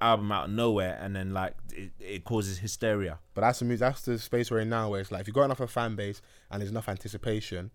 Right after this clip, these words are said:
Speaker 1: Mm-hmm.
Speaker 2: because, like I said, you're not, you're not someone that, we don't, we don't hear much about my man's social media, except all the, all the
Speaker 1: Mm-hmm.
Speaker 2: antics and the extra things that we get from artists in terms of accessibility and
Speaker 1: Right.
Speaker 2: visibility, we're not really getting from him. So he can, he can get away with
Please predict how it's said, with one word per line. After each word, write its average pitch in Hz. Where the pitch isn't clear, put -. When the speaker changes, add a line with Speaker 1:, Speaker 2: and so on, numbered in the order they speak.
Speaker 1:
Mm-hmm. 92
Speaker 2:
because, -
like 110
I -
said, 98
you're 98
not, 117
you're 151
not -
someone 139
that, 120
we 147
don't, -
we 127
don't 165
hear 113
much 107
about 101
my 104
man's 101
social 101
media, 101
except -
all 151
the, 165
all 147
the 147
Speaker 1:
Mm-hmm. 131
Speaker 2:
antics 147
and 120
the -
extra 123
things 117
that 107
we 107
get 104
from 113
artists 101
in 104
terms 113
of 98
accessibility 110
and 101
Speaker 1:
Right. 120
Speaker 2:
visibility, 107
we're 120
not 131
really 120
getting 127
from 113
him. 101
So 123
he 120
can, 120
he 131
can 139
get 156
away 151
with 113